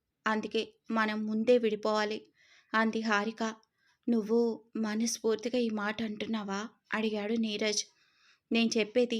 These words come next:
నిజమే నీరజ్. హవిక బతికే ఉంది అని తెలిసినప్పటి నుండి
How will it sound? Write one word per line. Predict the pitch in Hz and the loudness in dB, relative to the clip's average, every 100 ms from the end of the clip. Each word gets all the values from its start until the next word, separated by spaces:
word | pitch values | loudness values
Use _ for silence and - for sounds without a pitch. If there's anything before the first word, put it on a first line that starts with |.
| 240 | 0
నిజమే | 226 202 233 | 0 0 -2
నీరజ్. | 240 220 208 208 - _ _ _ _ | -2 -2 -2 -2 -4 _ _ _ _
హవిక | 220 214 226 | -2 0 0
బతికే | 233 220 214 262 262 | -2 -2 -2 2 4
ఉంది | 247 226 240 | 4 2 0
అని | 233 226 | 0 0
తెలిసినప్పటి | 226 202 214 240 233 226 214 | 0 -2 -2 -4 -4 -2 -4
నుండి | 214 202 | -4 -2